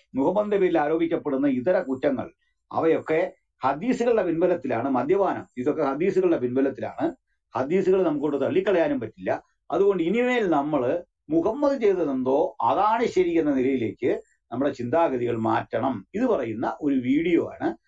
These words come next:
ഞങ്ങളുടെ ചർച്ചയ്ക്ക് ഇന്ന് ആധാരം. തൽഫലമായിട്ട് എം എം അക്ബറും, ആ, ഖുറൈശി ദേവനായ അള്ളാഹുവിനും എയറിൽ നിന്നിറങ്ങാൻ കഴിയാത്ത ഒരു പരിസ്ഥിതി സംജാതമായിരിക്കുന്നു എന്ന ചർച്ചയാണ്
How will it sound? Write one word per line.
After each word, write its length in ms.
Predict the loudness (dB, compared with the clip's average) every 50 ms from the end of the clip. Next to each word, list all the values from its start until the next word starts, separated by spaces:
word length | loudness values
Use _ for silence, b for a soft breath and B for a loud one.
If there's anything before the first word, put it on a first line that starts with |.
| _ _ _ _ -4
ഞങ്ങളുടെ 300 | -2 0 0 0 0 -2
ചർച്ചയ്ക്ക് 540 | -2 -4 -2 -4 -6 -6 -4 -4 -4 -4 -4 -6
ഇന്ന് 320 | -6 -4 -4 -4 -4 -2 -2
ആധാരം. 680 | 2 2 2 0 0 -4 -12 _ _ _ _ _ _ _
തൽഫലമായിട്ട് 840 | 0 2 4 4 4 2 2 0 0 -2 -4 -2 -2 0 0 0 -4 -8 _ _
എം 220 | -4 -2 0 0
എം 140 | 0 0 0
അക്ബറും, 960 | -4 -2 -2 -4 -4 -2 -4 -6 -8 -10 _ _ _ _ -6 -4 -4 -4 -6 -8 _ _ _ _ _ _ -6
ആ, 120 | -6 -6
ഖുറൈശി 460 | -6 -4 -2 0 0 0 0 -2 -2
ദേവനായ 460 | 0 0 0 0 0 -2 -2 -2 -2
അള്ളാഹുവിനും 800 | -2 -2 -2 0 0 0 0 0 -2 -4 -8 -8 -6 -8 -8 -10 _ _ -2
എയറിൽ 340 | 0 2 2 2 0 0 -2
നിന്നിറങ്ങാൻ 540 | -2 -2 0 0 0 0 0 0 0 0
കഴിയാത്ത 540 | 0 0 2 2 0 0 -2 -4 -4 -6 -6 -6 _ _ _ _ _ _
ഒരു 120 | 0 0 0
പരിസ്ഥിതി 480 | 2 0 2 2 2 0 0 -4 -4
സംജാതമായിരിക്കുന്നു 960 | -2 -2 -2 0 0 2 2 2 0 0 -2 -2 -4 -6 -4 -4 -4 -4 -4 -6 -8
എന്ന 220 | -6 -4 -4 -4
ചർച്ചയാണ് 640 | -4 -4 -6 -8 -6 -4 -2 -2 0 0 -2 -2